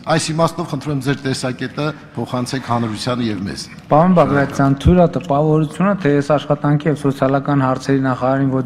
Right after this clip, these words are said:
Speaker 2: զանգում եմ, զանգում էլ եմ, գրվում էլ եմ, ը, էլեկտրոնային փոստով էլ, հանդիպում էլ ենք, քննա-, պարզապես դա տեղի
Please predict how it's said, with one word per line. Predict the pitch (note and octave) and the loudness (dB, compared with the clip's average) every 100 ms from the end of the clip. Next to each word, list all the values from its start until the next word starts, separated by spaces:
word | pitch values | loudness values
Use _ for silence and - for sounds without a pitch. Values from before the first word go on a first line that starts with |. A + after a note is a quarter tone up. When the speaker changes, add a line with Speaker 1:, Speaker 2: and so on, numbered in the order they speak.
| B2 | 0
Speaker 2:
զանգում | C3 C3 C3+ F#3 F3+ | 0 2 2 4 2
եմ, | A2 - - - - - - C3+ | 0 -8 -14 -16 -16 -16 0 6
զանգում | E3+ E3+ F3+ D#3+ | 6 8 8 8
էլ | D#3 D3+ | 6 4
եմ, | C#3+ D3 | 4 4
գրվում | D#3 D#3+ F3 D3+ | 4 4 4 4
էլ | D3 C#3 | 2 2
եմ, | C3+ C3 C3 C#3+ C#3 C3 | 0 -2 -4 -6 -4 -2
ը, | B2+ B2 - - - - | -2 -2 -6 -18 -14 0
էլեկտրոնային | D#3 E3 F3 E3 E3 E3 E3 | 2 4 4 6 6 4 4
փոստով | D#3+ D3+ - D3+ C#3 | 0 0 -2 0 0
էլ, | C3+ C3+ C3 | 0 -2 2
հանդիպում | D#3+ E3 E3+ - D#3+ D3+ | 4 6 4 4 2 4
էլ | C#3+ C#3+ | 4 2
ենք, | C#3+ E3 | 2 2
քննա-, | E3+ E3+ E3+ | 4 4 6
պարզապես | G3+ G3 A3 C#4+ D4 - | 4 6 2 2 -4 4
դա | A3 B3 A#3 | 4 4 2
տեղի | G#3 | -2